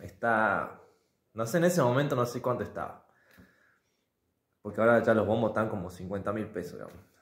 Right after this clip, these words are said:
Hacé cuenta que estaba más o menos a mitad de precio. Y le dije, "Mirá, yo estuve viendo en internet, qué sé yo, hay unos bombos que me gustan, pero bueno, este, sale tanto", así.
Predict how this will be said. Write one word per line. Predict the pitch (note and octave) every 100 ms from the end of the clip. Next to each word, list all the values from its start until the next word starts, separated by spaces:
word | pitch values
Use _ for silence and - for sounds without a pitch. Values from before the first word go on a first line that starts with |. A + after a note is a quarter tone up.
| _ -
Hacé | G2+ B2+
cuenta | C#3 C3 F#2
que |
estaba | F2+ G#2
más | G2 F2+ F#2+
o |
menos | F#2+ F#2+ F2+
a |
mitad | E2+ F2 D2
de | B1
precio. | - - - _ _ - - - _ _ _ _ _ - _ _ _ _ _ _ _ _ _ -
Y | D3+ C3+ C3+ C3+
le | B2
dije, | B2 C#3+ D3 C3
"Mirá, | C3 E3 E3+ D3
yo |
estuve | B2 D#3 C#3+
viendo | B2 B2+ C#3
en | A2
internet, | A2 A#2+ A#2+ B2+ C3+ C3
qué | A#2
sé | - G#2+
yo, | A2
hay | A2+
unos | A2 F#2
bombos | G#2 G#2+ G#2
que | G2
me | F#2
gustan, | E2+ G#2 G#2 G#2+ F2
pero | D#2 D2+
bueno, | D#2+ G#2 G2+ F#2 G2+ - -
este, | - _ -
sale | - G#2 G#2
tanto", | - G2 F#2 E2+ - -
así. | - -